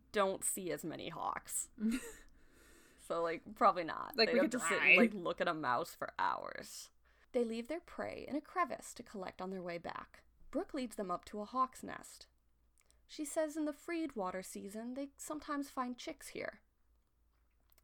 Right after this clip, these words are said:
Speaker 1: That must be what they call New Leaf, because, you know, the snow starts melting and all the water comes down.
Speaker 2: What
Speaker 1: So
Speaker 2: did
Speaker 1: spring.
Speaker 2: they, what did they call it? I'm sorry.
Speaker 1: Uh,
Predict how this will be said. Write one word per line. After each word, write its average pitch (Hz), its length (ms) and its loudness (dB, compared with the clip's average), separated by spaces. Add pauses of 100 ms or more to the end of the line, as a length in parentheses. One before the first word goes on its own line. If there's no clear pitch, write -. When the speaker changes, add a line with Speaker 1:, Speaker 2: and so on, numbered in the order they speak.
(420)
Speaker 1:
That - 160 -8
must 170 180 -6
be 175 140 -2
what 170 160 -2
they 185 80 -2
call 214 200 0
New 269 220 0
Leaf, - 420 -8 (120)
because, - 260 -6
you 180 80 -4
know, 156 120 -2
the - 80 -8
snow 190 260 -2
starts - 340 -4
melting - 460 -8 (800)
and - 80 -10
all 160 140 -4
the 175 40 -10
water - 300 -6
comes - 220 -16
down. - 240 -12 (680)
Speaker 2:
What 202 200 -2
Speaker 1:
So - 40 -6
Speaker 2:
did 240 80 -4
Speaker 1:
spring. 139 300 0
Speaker 2:
they, - 40 -8
what 214 140 0
did 254 120 -8
they 285 100 -4
call 285 280 -2
it? 262 60 -4
I'm 196 140 -8
sorry. 185 420 -10 (1120)
Speaker 1:
Uh, 202 240 -2